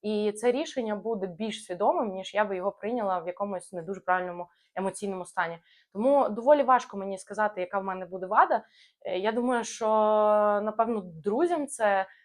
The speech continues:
видніше буде, але однозначно я знаю, що я доволі різка людина.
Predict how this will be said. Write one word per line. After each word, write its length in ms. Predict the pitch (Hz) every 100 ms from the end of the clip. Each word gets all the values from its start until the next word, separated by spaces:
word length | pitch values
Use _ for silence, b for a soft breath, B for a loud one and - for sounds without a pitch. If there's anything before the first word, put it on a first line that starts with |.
| B
видніше 760 | 185 185 175 240 196 214 202 190
буде, 340 | 170 180 180 -
але 200 | 214 240
однозначно 540 | 226 220 247 247 220
я 100 | 208
знаю, 240 | 214 208
що 180 | 202 -
я 320 | 196 202 190
доволі 380 | 180 196 202 202
різка 280 | 185 - 202
людина. 380 | 190 233 320